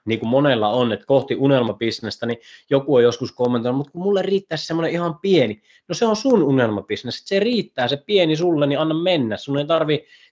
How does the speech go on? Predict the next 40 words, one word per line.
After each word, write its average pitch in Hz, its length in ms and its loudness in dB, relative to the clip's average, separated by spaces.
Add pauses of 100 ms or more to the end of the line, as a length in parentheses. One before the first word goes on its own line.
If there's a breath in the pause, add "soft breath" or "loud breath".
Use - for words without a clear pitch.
tähdätä 151 320 4
samalla 143 400 2
tavalla 117 280 4
maailman 117 380 2
huipulle 107 300 -2
kuin 113 180 -8
monen 117 200 0
muun. 123 380 -4
Ja 123 60 -6
mäkään 170 440 -4
en 107 80 -6
tähtää 104 340 -2
enää 104 220 -4
maailman 98 340 -2
huipulle. 98 380 -8
Mä - 340 -8
oon 170 100 0
todennut, 180 360 4
että 151 120 -4
ei 160 40 6
mun 170 180 2
tarvii, 120 420 2
mä 131 140 4
en 139 100 0
tarvii 117 640 2
isosti, 117 520 0 (280 soft breath)
niin 139 200 4
isosti 117 280 0
rahaa, 113 380 2
ja 104 60 2
mä 123 140 0
en 139 80 -2
tarvii 120 640 2
mainetta 117 480 0
maailmanlaajuisesti. 101 720 -2
Mulle 151 220 -2
riittää 151 320 -4
paljon 123 240 -2
pienemmät 104 480 0
asiat. - 280 -12